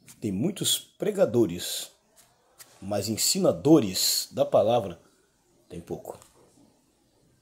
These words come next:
É. Guarde isso. Tem muitos ensinadores, tem muitos pregadores, né? Pregadores. Porque ensinadores tem muito pouco.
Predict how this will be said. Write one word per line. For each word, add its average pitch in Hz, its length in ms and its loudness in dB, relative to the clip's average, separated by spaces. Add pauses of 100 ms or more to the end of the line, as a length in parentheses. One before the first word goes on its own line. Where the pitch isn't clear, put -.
(960)
É. 107 200 -10 (600)
Guarde 156 360 4
isso. - 360 -2 (640)
Tem 123 140 0
muitos 185 720 2
ensinadores, 135 1120 0 (720)
tem 110 120 -10
muitos 170 260 -2
pregadores, 147 920 6
né? 160 220 0 (480)
Pregadores. 131 760 0 (760)
Porque - 360 -6
ensinadores 127 1000 0 (1800)
tem 90 120 -8
muito 85 300 -10
pouco. - 420 -18